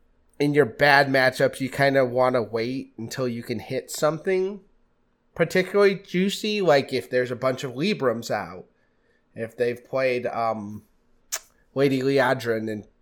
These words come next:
just put a bunch of Librams on the board, like, all of a sudden the Scab's looking pretty good to get rid of all of those, so.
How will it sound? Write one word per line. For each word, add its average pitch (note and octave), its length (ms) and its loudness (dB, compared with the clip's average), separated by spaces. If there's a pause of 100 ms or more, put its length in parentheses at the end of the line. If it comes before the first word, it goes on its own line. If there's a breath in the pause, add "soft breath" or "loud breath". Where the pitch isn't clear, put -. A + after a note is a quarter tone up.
(140)
just - 360 -6
put C#3 220 -2
a B2 40 0
bunch C3+ 280 2
of B2+ 80 -6
Librams B2 420 -4
on A#2+ 160 -6
the A2 60 -8
board, G#2+ 400 -6
like, G#2 340 -12 (680)
all A#2+ 100 -2
of D3+ 80 0
a D#3+ 80 0
sudden E3 460 2
the C#3 180 -2
Scab's C3+ 480 2
looking C#3 320 -2
pretty D3 220 0
good B2+ 200 0
to B2 60 -10
get B2+ 160 -2
rid C3 200 -2
of B2 140 0
all A#2 260 2
of A2+ 60 -16
those, G#2+ 420 -10
so. A2 580 -4